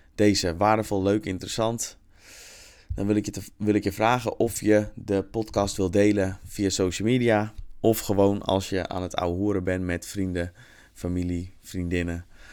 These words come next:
wat dan ook. Via via blijft toch de beste manier om content, content te verspreiden. En ik ga mijn best doen om zulke goed mogelijke podcast te maken. Het enige wat ik jou wil vragen is of je dat zo nu en dan wil delen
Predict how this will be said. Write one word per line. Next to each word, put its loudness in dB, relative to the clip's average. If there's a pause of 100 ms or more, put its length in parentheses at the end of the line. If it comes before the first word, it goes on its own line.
(200)
wat 2
dan 2
ook. -4 (220)
Via -2
via -2
blijft 0
toch -4
de -2
beste 0
manier 0
om -6
content, 0 (160)
content -2
te 0
verspreiden. 2
En -2
ik 4
ga 0
mijn 2
best 4
doen -4
om -2
zulke -6
goed -8
mogelijke -4 (360)
podcast 6
te 0
maken. 2
Het -16
enige -6
wat -6
ik -10
jou 2
wil 0
vragen -2
is -6
of -10
je -2
dat -4
zo -4
nu -2
en -4
dan -4
wil -2
delen -2